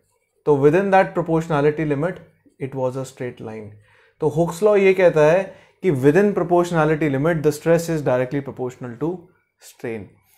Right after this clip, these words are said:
राइट। ये जो हुक्स लॉ है, that is signifying the relation between stress and strain within the proportionality limit। ये वो लॉ है जो सिग्निफाई कर रहा है स्ट्रेस और स्ट्रेन के बीच का रिलेशन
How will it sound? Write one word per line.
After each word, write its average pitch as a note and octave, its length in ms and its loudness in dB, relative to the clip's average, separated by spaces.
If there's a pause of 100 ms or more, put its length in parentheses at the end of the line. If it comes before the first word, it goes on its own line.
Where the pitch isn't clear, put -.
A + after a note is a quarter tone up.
(260)
राइट। D#3+ 360 -8 (360)
ये F3+ 500 2 (200)
जो C#3+ 140 4
हुक्स E3+ 360 -2
लॉ D#3 160 6
है, E3+ 260 4
that B2+ 240 0
is F3+ 120 0 (140)
signifying E3+ 640 -2
the F3+ 100 2
relation C#3 560 2
between D#3+ 420 -2
stress E3 480 -2 (120)
and D3+ 240 -2
strain D3+ 460 -4
within D3 340 -2
the D#3+ 180 -2
proportionality B2+ 760 -8
limit। G#2 180 -14 (720)
ये D#3 180 6
वो D#3 380 8
लॉ D#3 340 6
है D#3+ 500 -2
जो D#3+ 300 2
सिग्निफाई E3+ 720 0
कर D#3 220 -2
रहा D3 220 0
है D#3 240 -4
स्ट्रेस E3 520 -4
और D3 160 2
स्ट्रेन D3 340 -4
के D3 120 -4
बीच C3+ 240 -4
का C#3 160 -6
रिलेशन A#2+ 560 -4